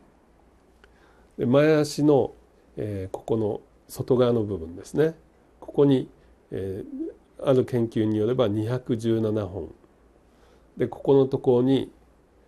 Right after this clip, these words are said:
えー、四百六十本吸盤がついています。合計六百七十本以上、前足に吸盤がついているわけですね。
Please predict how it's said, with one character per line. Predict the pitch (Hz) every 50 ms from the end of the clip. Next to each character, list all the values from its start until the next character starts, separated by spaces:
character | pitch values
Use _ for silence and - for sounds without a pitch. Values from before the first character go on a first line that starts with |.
| _ _ _ _ _ _ _
え | - 104 90 90 90 85 85 85 92 92 - -
ー、 | 165 139
四 | 117 127 139 135
百 | 139 143 - - -
六 | 92 101 - - 139
十 | 123 139 139
本 | 139 - - - 82 76 - - _ _ _ _ _ _ _ _ _ _ -
吸 | - - 135 123 113
盤 | 110 101 95 90
が | 87
つ | 87 - - 107
い | 90
て | - - -
い |
ま | 101 101 -
す。 | - - - _ _ _ _ _ _ _ _ _ _ _ _ _ _ _ _ _ _ _ _ _ _ _ _ _ -
合 | - 139 139 135
計 | 135 135 127 123 120 - - _ _ _ -
六 | 131 113 - - -
百 | 151 147 143 143 - 143 135 135 135 135 - _ _ _ _ _ _ _ _ _ _ _ _ _ -
七 | 110 101 110 117 123
十 | 120 127
本 | 120 - - - 123 117 117 117 - - _ -
以 | 127 117
上、 | 113 - - - - _ _ _ _ _ - - _ _ - _ _ _ _ - _ _ _ _ _ _ _ _ _ _ _ _ _ -
前 | 135 117 110 107 101
足 | 98 95 - - - _ -
に | - 175 131 135 131 120 - -
吸 | - - 127 117
盤 | 104 98 92 90
が | 82
つ | - - -
い | 101 92
て | - 87
い |
る | 82 80
わ | 76 -
け | - 107
で | 98 92
す | - -
ね。 | - 151 175 196